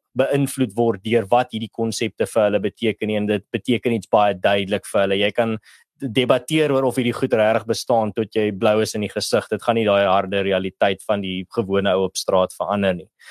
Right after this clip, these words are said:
Ehm, as dit kom by, eh, 'n dag soos byvoorbeeld die viering van, eh, eh,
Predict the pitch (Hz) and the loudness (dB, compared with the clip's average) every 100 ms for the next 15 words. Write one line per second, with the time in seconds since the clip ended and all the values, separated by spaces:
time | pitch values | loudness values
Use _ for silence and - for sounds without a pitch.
0 | - - _ 127 123 123 123 127 _ - | -20 -20 _ 2 4 2 0 -4 _ -2
1 | 143 139 - 180 180 170 165 143 135 131 | -2 0 0 2 2 2 2 2 2 4
2 | 123 120 - 135 107 131 - - 147 - | 2 0 -2 0 4 2 2 -6 -8 -4
3 | 131 - 147 156 139 - 147 151 151 139 | -4 -2 0 0 -2 -2 0 2 0 -2
4 | 143 143 143 139 139 127 87 131 131 | -2 0 0 2 2 2 2 4 2